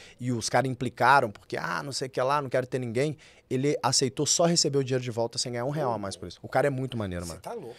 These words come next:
Speaker 1: É muito difícil ter gente
Speaker 2: Cê
Speaker 1: assim.
Speaker 2: é um irmão que você encontrou na
Speaker 1: É,
Speaker 2: vida.
Speaker 1: é, mas, cara, é, gente ética é muito difícil ter, porque o, o cara fe-, ele nem me conhecia, irmão.
Speaker 2: Exato.
Speaker 1: E-, ele fez puramente porque é um cara bom. É isso. O cara quis fazer o bem.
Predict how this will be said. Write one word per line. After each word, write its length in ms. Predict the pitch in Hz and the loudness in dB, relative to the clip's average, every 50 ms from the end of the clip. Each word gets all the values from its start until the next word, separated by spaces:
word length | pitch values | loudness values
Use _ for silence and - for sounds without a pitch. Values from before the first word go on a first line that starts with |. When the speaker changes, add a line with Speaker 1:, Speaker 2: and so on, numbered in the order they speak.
| - - | -10 -2
Speaker 1:
É 60 | - | 2
muito 160 | 135 170 196 | 4 4 4
difícil 240 | 165 - - 160 - | 2 0 0 0 0
ter 60 | 156 | 0
gente 180 | 131 131 135 123 | 0 -2 -2 -2
Speaker 2:
Cê 40 | - | 0
Speaker 1:
assim. 140 | 123 - 254 | -2 -2 -2
Speaker 2:
é 20 | 247 | -2
um 40 | 226 | -4
irmão 280 | 196 175 160 160 160 160 | -4 -4 -4 -6 -6 -6
que 60 | - | -6
você 80 | - 151 | -8 -8
encontrou 320 | 135 - 143 131 139 135 | -8 -10 -12 -12 -12 -12
na 80 | 127 120 | -6 0
Speaker 1:
É, 300 | 123 131 131 127 117 104 95 | 4 6 8 8 6 6 2
Speaker 2:
vida. 120 | 98 104 | 0 0
Speaker 1:
é, 80 | 120 131 | 2 4
mas, 180 | 139 139 - | 4 4 4
cara, 220 | - 170 156 131 117 | 6 6 6 6 6
é, 160 | 104 104 104 | 4 2 -2
gente 440 | - - 104 147 160 185 - - 135 | -2 -2 0 2 2 2 2 2 4
ética 360 | 127 135 147 143 - - 156 143 | 6 6 6 4 2 2 2 0
é 40 | 127 | 2
muito 260 | 131 135 151 156 - | 0 -2 -4 -6 -4
difícil 340 | 143 131 - - 127 - - | -6 -8 -6 -6 -8 -6 -6
ter, 60 | - | -4
porque 200 | - 165 156 - | -2 -2 -2 0
o, 60 | - 175 | -2 2
o 20 | |
cara 220 | - 226 269 262 | 6 8 8 8
fe-, 200 | 190 - - 180 | 6 4 0 -2
ele 100 | - 185 | 0 0
nem 100 | 202 294 | 0 0
me 60 | 311 - | 0 -2
conhecia, 320 | 294 214 - - 214 233 | 0 2 2 2 2 0
irmão. 160 | 165 98 90 _ _ - - - | -8 -8 -10 _ _ -20 -18 -12
Speaker 2:
Exato. 240 | 185 - 185 180 - - | -8 -8 -8 -6 0 0
Speaker 1:
E-, 80 | 165 - - | 0 6 10
ele 200 | 190 208 214 208 | 10 10 10 10
fez 380 | - - - 196 214 247 220 - | 4 6 8 8 8 8 8 2
puramente 480 | - _ - - 302 349 302 247 247 247 | 0 _ 4 8 10 10 12 10 10 6
porque 100 | - 269 | 6 4
é 40 | 254 | 4
um 40 | |
cara 160 | 247 247 233 226 | 6 6 6 6
bom. 180 | 170 131 104 - - - - _ _ _ _ _ - | 6 4 2 2 -4 -18 -20 _ _ _ _ _ 4
É 80 | - 170 | 4 4
isso. 240 | 139 98 - - - - _ | 4 4 0 -8 -12 -14 _
O 80 | - 120 | -10 0
cara 160 | - 156 160 160 | 4 4 4 4
quis 160 | - 220 - | 4 2 4
fazer 180 | - 196 175 208 | 4 6 6 6
o 40 | 202 | 8
bem. 240 | 147 147 117 95 | 8 4 4 4